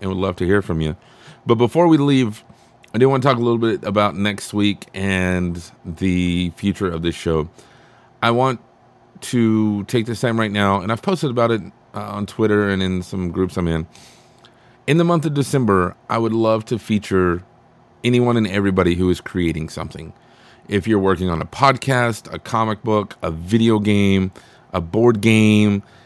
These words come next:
anything, hit me up. Come on the show for free, promote it. I'll put it out there, you know, I, 'cause I want people to know that there is awesome things that they may not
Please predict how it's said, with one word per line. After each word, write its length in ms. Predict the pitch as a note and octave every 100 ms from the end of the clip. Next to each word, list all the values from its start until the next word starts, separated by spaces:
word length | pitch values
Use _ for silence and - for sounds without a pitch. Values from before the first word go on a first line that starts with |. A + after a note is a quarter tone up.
| - _ _ -
anything, 680 | C#3 D3 B2 F2+ - E2 - _ _ _ _ _
hit 280 | - D3+
me 140 | C3 C#3+
up. 300 | C3 G2 - _ -
Come 180 | C3 C3
on 80 |
the 60 | C#3
show 500 | - A#2 G#2+ G#2+ A2 -
for 160 | - C3
free, 480 | - A#2+ G#2+ G#2 - _ _ _ _ -
promote 360 | C3+ B2+ B2
it. 380 | A#2+ - - - _ _ _ _
I'll 140 | G#2+ A#2
put 160 | C#3+
it 100 | A#2+
out 200 | A#2 A2+
there, 360 | A#2 A2+ A2+ A2 _ _ _ _ _ _
you 220 | - F#2+
know, 100 | F2+
I, 220 | F2+ G#2 F#2+
'cause 180 | A#2 G#2+
I 100 | A2
want 500 | A2 A2+ G#2+ - - -
people 240 | - A2 G#2+
to 80 |
know 220 | G#2 G2 F#2+
that 160 | F2+
there 360 | G#2 G2+ F#2+ F2+ _ _ _
is 200 | A2 G2+ G#2+
awesome 520 | G2+ F#2 - G2 F2+ G2 _ _ _
things 360 | G2 F2+ F2 D#2
that 120 | F2+
they 340 | F2 F2 E2 - _ _
may 200 | G#2 D3
not 280 | E3 C#3+ B2+